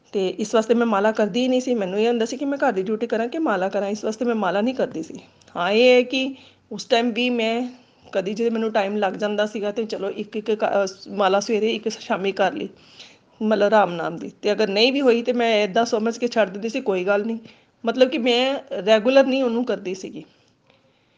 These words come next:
ਕਿਉਂਕਿ ਮੈਂ ਉਹਦੀ ਕੋਈ ਇੰਪੋਰਟੈਂਸ ਦੇ ਬਾਰੇ ਚੰਗੀ ਤਰ੍ਹਾਂ ਸਿੱਖਿਆ ਹੀ ਨਹੀਂ ਸੀਗਾ। ਲੇਕਿਨ ਜਦੋਂ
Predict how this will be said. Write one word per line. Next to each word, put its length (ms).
ਕਿਉਂਕਿ 240
ਮੈਂ 200
ਉਹਦੀ 340
ਕੋਈ 180
ਇੰਪੋਰਟੈਂਸ 640
ਦੇ 120
ਬਾਰੇ 220
ਚੰਗੀ 280
ਤਰ੍ਹਾਂ 200
ਸਿੱਖਿਆ 360
ਹੀ 100
ਨਹੀਂ 140
ਸੀਗਾ। 260
ਲੇਕਿਨ 280
ਜਦੋਂ 220